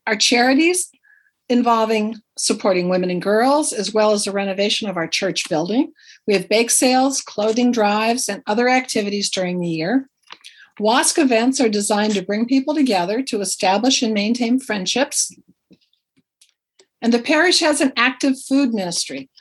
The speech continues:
providing dinners to area residents in need and to a range of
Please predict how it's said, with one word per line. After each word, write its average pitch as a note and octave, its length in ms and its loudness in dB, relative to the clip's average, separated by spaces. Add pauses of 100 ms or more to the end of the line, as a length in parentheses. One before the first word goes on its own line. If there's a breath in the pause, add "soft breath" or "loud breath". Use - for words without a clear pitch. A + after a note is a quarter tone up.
(180 soft breath)
providing G3 400 0
dinners C4+ 380 2
to - 100 -2
area F#3+ 280 -2
residents C4 640 2
in A3+ 180 0
need A3+ 380 0 (480 soft breath)
and G#3+ 280 0
to A#3+ 140 2
a G3+ 80 0
range C4+ 480 2
of G3+ 200 -8